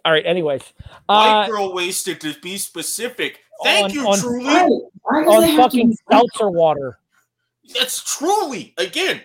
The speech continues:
Speaker 2: nothing
Speaker 3: We've been
Speaker 2: against
Speaker 3: vodka
Speaker 2: Truly.
Speaker 3: shots since before we started this.
Speaker 1: He did do vodka.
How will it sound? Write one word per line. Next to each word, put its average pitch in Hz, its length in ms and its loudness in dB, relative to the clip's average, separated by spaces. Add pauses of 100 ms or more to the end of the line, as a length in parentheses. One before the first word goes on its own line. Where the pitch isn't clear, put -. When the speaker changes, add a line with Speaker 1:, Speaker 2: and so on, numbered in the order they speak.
Speaker 2:
nothing 190 340 -4
Speaker 3:
We've 427 120 0
been 427 80 4
Speaker 2:
against 269 180 0
Speaker 3:
vodka 349 180 4
Speaker 2:
Truly. 349 280 0
Speaker 3:
shots - 600 0
since 226 180 0
before 262 420 -2
we 262 100 4
started 240 580 -2
this. - 260 -16
Speaker 1:
He 220 120 -10
did 226 200 -2
do 226 140 -6
vodka. 160 500 -4